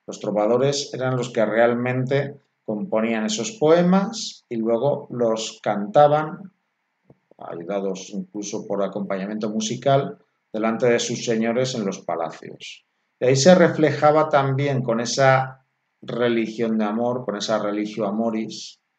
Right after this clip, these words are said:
el culto hacia la amada. En aquella época, todo hay que decirlo,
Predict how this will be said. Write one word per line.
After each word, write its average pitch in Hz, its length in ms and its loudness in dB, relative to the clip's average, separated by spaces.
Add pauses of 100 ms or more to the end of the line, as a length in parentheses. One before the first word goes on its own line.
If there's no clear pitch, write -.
(880)
el 123 240 0
culto 143 400 4
hacia 113 280 2
la 85 100 -4
amada. 80 580 -10
En 131 140 -4
aquella 147 420 8
época, 139 580 4
todo 110 160 -2
hay 98 120 0
que 90 160 -6
decirlo, 85 600 -10